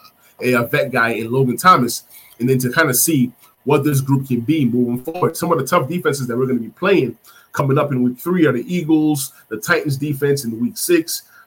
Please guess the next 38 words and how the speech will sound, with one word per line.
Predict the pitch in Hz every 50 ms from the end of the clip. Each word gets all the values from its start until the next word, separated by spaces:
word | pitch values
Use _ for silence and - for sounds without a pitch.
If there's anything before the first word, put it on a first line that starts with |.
| _
uh, | - 110 117 113
the | 113 120
Bears | 113 - 160 175 180 160 139
defense, | 135 147 143 135 123 123 123 123 123
don't | 123 127 131
sleep | - 151 156 -
on | - 127 127
them, | 143 151 139 127 127
the | -
Packers | _ - - 151 156 151 165 151 135
defense, | 127 139 147 139 - 143 139 139 -
Colts | - - 165 160 139 -
defense, | - 147 143 131 135 135 135 139 139 - - _ _ _ _ _ _
the | 107
Vikings | 104 - 127 165 - - 151 127
defense | 135 131 123 123 120 117 -
looked | 117 113 98
good | 127 147 143
la-, | 131 120 113 110 -
uh, | 98 104 104 98
yesterday. | 110 135 156 139 - 117 110 107 107 107 - _ _ _ _ _ _ _ _ _ _ _ _ _ _ _ _ _ - -
Um, | 123 123 123 120 117 113 110 107 107
then | 110 123 127 139
you | 147 147
have | 147 139 131 123 123
defenses | - 147 143 135 139 135 131 127 - 127 127 123
like | 120 -
the | - 110
Giants, | 101 - 135 135 139 147 147 147 143 139 135 - -
don't | - 110 123 127
sleep | 127 - 139 127 123
on | 123 120
them, | 127 131 135 139 139 143 135 - - - - - - _ -
um, | 104 110 110 107 107 101 95 92 85 82 85
forty-niners, | - - 151 147 135 123 123 147 147 151 147 143 143 139 135 135
Browns. | 107 117 135 131 131 131 135 131 131 131 127 -
So | - 190 185 -
you, | - 175 180 -